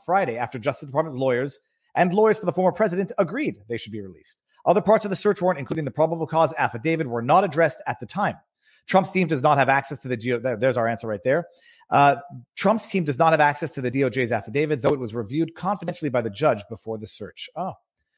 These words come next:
by which judge? The one who was conflicted out of a, a file? The, the one who stamped the warrant? Yeah. But, uh, b-, bearing in mind, people, th-, that last cha-,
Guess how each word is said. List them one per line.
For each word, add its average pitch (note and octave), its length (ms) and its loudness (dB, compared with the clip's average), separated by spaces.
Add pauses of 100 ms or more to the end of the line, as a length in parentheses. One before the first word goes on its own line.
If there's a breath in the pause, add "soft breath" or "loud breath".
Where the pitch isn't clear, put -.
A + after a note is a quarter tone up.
(160)
by D#3+ 140 6
which F#3 200 2
judge? E3 380 0 (220)
The C#3+ 80 6
one F3 140 6
who F3 60 6
was E3+ 140 4
conflicted E3+ 500 -2
out D#3 140 4
of C#3+ 100 -6
a, C#3 200 0 (180)
a C3+ 60 -10
file? D#3 380 0
The, C#3 160 -8
the C#3+ 100 0
one F3+ 120 6
who D#3+ 60 4
stamped E3+ 360 0
the E3 60 -4
warrant? D#3 240 -2
Yeah. D3+ 140 2 (1800)
But, F3 340 2 (140)
uh, E3 60 2
b-, A#3 140 4
bearing A#3 300 4
in G#3+ 60 2
mind, G#3 220 4
people, A3 320 0
th-, D#3 280 -4
that D3+ 180 2
last D#3+ 300 4
cha-, E3 240 0